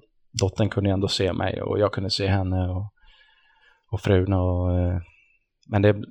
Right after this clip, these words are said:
det blir ju väldigt jobbigt i längden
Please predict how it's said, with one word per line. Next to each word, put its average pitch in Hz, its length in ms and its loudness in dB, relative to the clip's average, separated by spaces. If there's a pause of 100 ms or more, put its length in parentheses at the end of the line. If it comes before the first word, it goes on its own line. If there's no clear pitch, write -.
(440)
det 123 100 2
blir 123 140 4
ju 117 320 6
väldigt 110 560 0 (1120)
jobbigt 110 380 4
i 117 40 2
längden 110 380 2